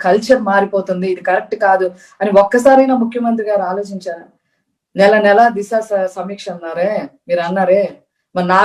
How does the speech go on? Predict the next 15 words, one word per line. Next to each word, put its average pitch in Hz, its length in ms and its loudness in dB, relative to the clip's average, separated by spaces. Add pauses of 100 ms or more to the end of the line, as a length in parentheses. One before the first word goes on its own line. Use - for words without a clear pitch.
గురించి 240 220 0
మాట్లాడి 190 400 0
సంవత్సరం 180 460 -8
పైన 202 240 -6
అయిపోయింది. 127 440 -14 (1300)
మీరు 254 340 0 (120)
ఎక్కడైతే 277 400 -4 (280)
దిశ 254 320 -16
పోలీస్ 233 260 -20
స్టేషన్ 233 340 -16
అని 214 180 -18
చెప్పి 220 320 -16 (560)
ఓపెన్ 226 440 -6
చేసి 214 200 -6
ప్రజల్ని 208 460 -6